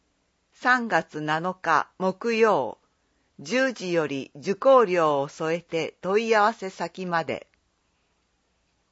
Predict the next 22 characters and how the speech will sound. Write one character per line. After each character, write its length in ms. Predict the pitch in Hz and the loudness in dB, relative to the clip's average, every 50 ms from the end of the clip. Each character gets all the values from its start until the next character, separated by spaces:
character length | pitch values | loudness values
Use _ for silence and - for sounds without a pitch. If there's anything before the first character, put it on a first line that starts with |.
| _ _ _ | _ _ _
太 240 | - 226 240 262 262 | 4 4 4 4 2
極 340 | - - 254 247 - 254 240 | 0 -2 -2 -2 -2 -4 -2
拳 300 | - 233 233 233 233 233 | 0 0 0 0 -4 -6
教 320 | - - 226 208 180 175 | -4 -2 0 0 0 -2
室、 500 | - - - _ _ _ - 131 - - _ _ _ _ _ _ _ _ _ _ _ _ _ _ | -6 -10 -20 _ _ _ -12 -12 -12 -12 _ _ _ _ _ _ _ _ _ _ _ _ _ _
午 180 | - 214 247 254 240 | 2 2 2 4 4
前 300 | - 196 165 135 110 - _ _ - | 0 -2 -2 -4 -6 -10 _ _ -12
午 260 | 156 156 - - 226 | 0 4 4 4 6
後 160 | - 208 175 | 4 2 0
の 260 | 147 135 127 113 - - - | 0 -2 -4 -6 -6 -8 -10
二 160 | 165 175 165 | -8 -8 -8
コ 300 | - - 240 233 185 131 | -2 0 2 4 4 2
ー 60 | 127 | 0
ス。 360 | - - - - - 98 - - _ _ _ _ _ _ _ _ _ _ _ _ _ _ _ _ _ _ _ _ | -6 -16 -20 -20 -18 -18 -18 -18 _ _ _ _ _ _ _ _ _ _ _ _ _ _ _ _ _ _ _ _
時、 500 | - 202 208 208 - - 220 202 - - _ _ _ _ _ _ _ _ _ _ | -2 -2 -2 -2 -4 -8 -8 -8 -8 -10 _ _ _ _ _ _ _ _ _ _
四 220 | - - - - - | -20 -12 -10 -2 0
月 340 | 247 240 247 - - - | 0 0 0 -2 -8 -20
か 220 | - - 185 170 156 | -12 -6 -4 -4 -2
ら 220 | 127 107 87 - _ _ _ _ _ _ _ _ | -2 -4 -6 -8 _ _ _ _ _ _ _ _
七 320 | - - - - - 269 254 | -20 -20 -12 -6 -6 -4 -2
月 340 | 233 226 240 - - 226 | -2 -2 -2 -4 -8 -6
の 280 | 220 190 165 123 - | -4 -4 -4 -4 -6